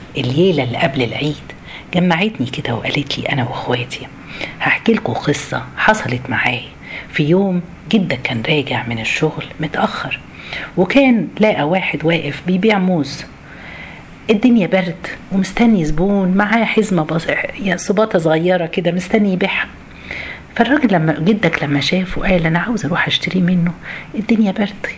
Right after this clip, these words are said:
أبيع، أشتريها منه عشان يمشي يروح.' وهو رايح داخل عليه لقى شاب جاي بالعربية ووقف برضه،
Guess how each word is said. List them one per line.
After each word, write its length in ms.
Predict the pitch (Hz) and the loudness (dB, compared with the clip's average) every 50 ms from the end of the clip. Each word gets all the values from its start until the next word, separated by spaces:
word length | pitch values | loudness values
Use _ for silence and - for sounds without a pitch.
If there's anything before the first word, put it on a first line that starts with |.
| - - - | -12 -6 0
أبيع، 500 | - 233 233 240 247 233 214 202 - 214 | 0 2 4 4 4 4 2 0 -2 -2
أشتريها 400 | 208 - 208 - 254 254 254 220 | -2 -2 2 4 4 6 6 4
منه 240 | 190 190 196 196 226 | 4 2 2 2 2
عشان 280 | 226 220 - 240 233 | 0 2 2 4 4
يمشي 260 | 233 240 220 - - 214 | 4 4 2 2 0 0
يروح.' 380 | 202 214 202 202 - - - - - - - - - - - - - - - - | 0 0 -2 -4 -6 -12 -14 -14 -16 -20 -18 -14 -14 -12 -12 -12 -14 -8 0 4
وهو 280 | 220 247 285 320 294 214 | 4 6 6 6 6 6
رايح 340 | 180 190 202 196 170 - - | 4 4 2 2 0 -2 0
داخل 340 | 151 185 202 - - 139 127 | -2 0 0 0 -2 -4 -2
عليه 440 | 120 123 123 123 180 196 185 175 | -2 -2 0 2 2 2 2 2
لقى 260 | 151 165 190 - 156 135 | 2 2 2 2 0 -2
شاب 280 | - - 180 175 - | -2 -2 -2 -2 -2
جاي 400 | - - - - 156 170 160 143 | -4 -4 0 2 2 2 2 2
بالعربية 680 | 131 135 127 123 - 131 127 127 - - 160 165 156 | 0 0 -2 0 0 0 -2 -2 -2 0 2 2 2
ووقف 380 | 131 120 135 165 - - - - - | 0 0 0 -2 -2 -2 -6 -4 -2
برضه، 300 | 170 170 - - - | -4 -4 -4 -6 -12